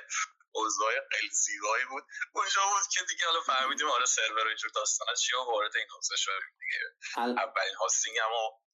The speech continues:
Speaker 1: دادم.
Speaker 2: آره، بگو، بگو.
Speaker 1: جالب اینه که بدونی که اولین هاستینگ که زدم، اه، اسمش خزرنت بود
Speaker 2: مهم.
Speaker 1: و کلاً با خزر خیلی من ارتباط داشتم. خزرنت رو که زدم هیچ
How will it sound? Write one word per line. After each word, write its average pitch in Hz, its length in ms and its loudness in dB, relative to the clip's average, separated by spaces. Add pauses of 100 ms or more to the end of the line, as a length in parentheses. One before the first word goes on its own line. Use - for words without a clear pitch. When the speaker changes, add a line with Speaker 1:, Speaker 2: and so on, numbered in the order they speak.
(180)
Speaker 1:
دادم. 113 160 -2
Speaker 2:
آره، 101 100 2
بگو، 104 240 0
بگو. 98 260 -2 (160)
Speaker 1:
جالب 147 280 4
اینه 196 160 2
که 196 100 0
بدونی 196 380 -2
که 165 240 2
اولین 156 240 2
هاستینگ 170 380 2
که 185 100 0
زدم، 147 480 2 (600)
اه، 120 80 2 (320)
اسمش - 260 4
خزرنت 123 760 2
بود - 240 -10 (260)
Speaker 2:
مهم. 113 340 -2
Speaker 1:
و 113 80 4 (560)
کلاً 127 240 2
با 143 100 2
خزر 127 320 4 (120)
خیلی 113 280 2
من - 100 2 (100)
ارتباط - 440 2 (100)
داشتم. - 380 2 (300)
خزرنت 139 640 4
رو - 60 2
که 196 120 2
زدم 143 380 2
هیچ - 180 0